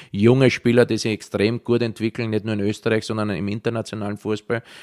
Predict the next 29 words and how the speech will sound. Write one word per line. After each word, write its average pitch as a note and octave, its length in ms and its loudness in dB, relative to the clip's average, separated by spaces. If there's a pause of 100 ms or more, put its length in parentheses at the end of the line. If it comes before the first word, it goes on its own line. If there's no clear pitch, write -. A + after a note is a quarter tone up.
(220)
Und F#2+ 160 -4
wenn F#2+ 100 4
ich G#2 80 2
da G#2+ 160 6
jetzt A#2 140 2
irgendwas G#2+ 320 0
kritisieren A2 640 -2
würde, A2+ 480 2
wäre F#2 160 4
ich G#2+ 100 -2
ein G#2+ 200 -4
Trottel. G#2+ 420 0 (340)
Wenn F#2+ 220 0
ich G2+ 340 2 (220)
als - 240 -4
Fan A#2 640 -2 (440)
was - 200 -10
gegen G2 220 -6
Red G2 300 -6
Bull C#3 200 0
habe G#2+ 200 2
und G2+ 100 -6
gegen G2+ 180 -6
den G2 160 -6
Kommerz, G2 480 -4
ist - 140 -12
es A2+ 160 -14
wieder A2 180 -2
andere A#2 460 0